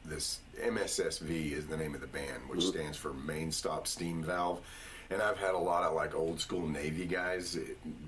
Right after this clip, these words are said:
Speaker 1: D M me on the, like, "What? Who's the Navy dude?" I'm like, "What do you, oh, okay, I get it."
Speaker 2: <laughs>
Speaker 1: Yeah, 'cause that's some sort of Navy term for,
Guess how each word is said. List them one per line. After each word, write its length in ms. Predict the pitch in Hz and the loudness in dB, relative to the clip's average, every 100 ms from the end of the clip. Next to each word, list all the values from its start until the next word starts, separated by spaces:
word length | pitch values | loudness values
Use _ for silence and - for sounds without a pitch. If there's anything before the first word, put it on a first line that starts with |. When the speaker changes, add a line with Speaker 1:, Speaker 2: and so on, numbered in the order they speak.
| 73 | -2
Speaker 1:
D 220 | 85 85 | 0 2
M 240 | 87 85 | 2 2
me 200 | 87 87 | 2 0
on 240 | 85 82 80 | 0 0 2
the, 120 | 73 | 2
like, 180 | 78 76 | 0 0
"What? 180 | 80 - - - - | -2 -2 -4 -14 -12
Who's 300 | - 113 117 170 | -4 0 0 2
the 160 | 104 | 4
Navy 480 | 92 127 214 269 82 | 4 2 2 2 0
dude?" 540 | 78 80 73 69 71 - - - | 0 0 0 -2 -6 -10 -14 -10
I'm 60 | 76 | -6
like, 140 | 69 - | -6 -10
"What 100 | - - | -16 -14
do 80 | |
you, 680 | - - - 117 117 85 73 - - | -14 -8 -6 -4 0 0 0 -2 -6
oh, 40 | - | -6
okay, 300 | - - - - | -6 -6 -6 -2
I 140 | - - | 2 4
get 140 | - - | 6 4
it." 400 | - - - - - - | 4 0 4 4 4 4
Speaker 2:
<laughs> 0 | |
Speaker 1:
Yeah, 220 | - 82 78 - - | 4 4 2 -4 -4
'cause 120 | 104 | 0
that's 200 | 101 95 | 2 2
some 120 | 98 | 2
sort 220 | 95 92 80 | 2 2 2
of 120 | 76 | 2
Navy 480 | 85 85 80 80 76 | 2 2 0 -2 -2
term 420 | - 82 80 78 | 0 2 2 0
for, 280 | 76 87 78 | -2 0 0